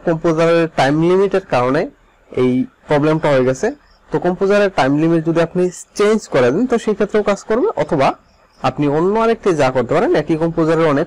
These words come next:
পুরাতন ভার্সন, যদি কম্পোজার আপডেট করে আরেকবার ট্রাই করেন সেই ক্ষেত্রে হয়ে যাবে। তো গ্লোবালি যদি আপনি কম্পোজার আপডেট করতে চান তো সেই ক্ষেত্রে যা করবেন তা হচ্ছে কম্পোজার হাইফেন জি আপডেট যদি দেন, যেমন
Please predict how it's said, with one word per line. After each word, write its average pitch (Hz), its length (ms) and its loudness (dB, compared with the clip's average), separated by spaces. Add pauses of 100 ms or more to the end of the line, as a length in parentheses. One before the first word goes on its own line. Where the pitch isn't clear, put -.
(100)
পুরাতন 185 400 0
ভার্সন, 214 280 -2 (440)
যদি 143 140 0 (100)
কম্পোজার 160 400 0 (220)
আপডেট 190 420 -2
করে 135 180 2
আরেকবার 135 340 0
ট্রাই 196 200 2
করেন 262 240 2
সেই 143 140 0
ক্ষেত্রে 170 200 -2 (100)
হয়ে 123 200 2
যাবে। 107 160 -4 (440)
তো 202 60 2 (240)
গ্লোবালি 190 400 2
যদি 233 200 0
আপনি 233 140 -2 (120)
কম্পোজার 175 420 0 (240)
আপডেট 175 380 -2
করতে 139 300 -2
চান 170 140 -2 (520)
তো 165 60 -2 (120)
সেই 190 180 0
ক্ষেত্রে 208 240 -2 (500)
যা 131 160 2
করবেন 151 240 0 (500)
তা 151 140 -2
হচ্ছে 147 160 -4 (120)
কম্পোজার 196 400 0 (640)
হাইফেন 147 360 0
জি 156 80 -2 (120)
আপডেট 151 320 -2
যদি 139 140 2 (100)
দেন, 156 120 0 (640)
যেমন 117 260 0